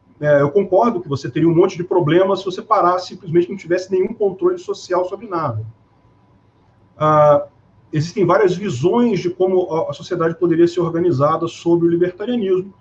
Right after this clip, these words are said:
A visão que eu acho mais razoável, que eu gosto muito, é a sociedade de leis privadas,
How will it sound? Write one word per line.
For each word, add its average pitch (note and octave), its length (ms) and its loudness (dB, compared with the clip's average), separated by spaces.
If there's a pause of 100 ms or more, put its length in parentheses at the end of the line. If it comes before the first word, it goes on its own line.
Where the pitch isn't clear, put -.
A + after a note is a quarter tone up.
(360)
A C4 60 0
visão D#3 360 2
que - 200 -6
eu G#3 180 4
acho E3+ 340 0
mais E3+ 320 0
razoável, D#3 640 0
que - 60 -12
eu B2+ 80 -6
gosto D3 300 -6
muito, F3 420 -6
é G#3+ 100 -8
a A3 60 -8
sociedade F#3+ 540 -2
de F#3 60 -2
leis E3+ 180 0
privadas, E3 720 -2